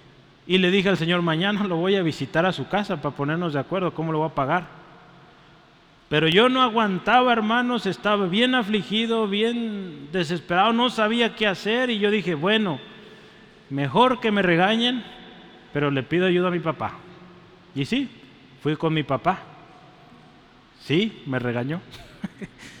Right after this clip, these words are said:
Ya no me pegó, ya era grande yo. Entonces, ya los golpes o las nalgadas en los hijos grandes ya no funcionan, hermanos. Eso es de chiquitos. Entonces, pero sí me reprendió tremendo, me dijo, "Hay que tener cuidado", y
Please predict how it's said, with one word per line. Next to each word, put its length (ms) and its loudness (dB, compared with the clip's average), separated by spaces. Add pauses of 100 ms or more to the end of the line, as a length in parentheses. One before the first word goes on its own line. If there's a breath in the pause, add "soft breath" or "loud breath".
(160 loud breath)
Ya 100 4
no 80 2
me 160 2
pegó, 380 2
ya 140 2
era 140 2
grande 380 0
yo. 160 0 (460 loud breath)
Entonces, 520 -10 (1040)
ya 260 6
los 280 0
golpes 480 0
o 80 0
las 260 0
nalgadas 560 2
en 120 -2
los 220 -4
hijos 280 0
grandes 360 2
ya 160 0
no 120 -2
funcionan, 560 -4
hermanos. 520 -4
Eso 220 -6
es 80 -4
de 100 2
chiquitos. 560 -8 (380 loud breath)
Entonces, 480 -4
pero 320 4
sí 240 2
me 240 4
reprendió 560 2
tremendo, 640 2
me 240 -2
dijo, 240 0
"Hay 100 4
que 120 -2
tener 180 -2
cuidado", 420 4
y 80 2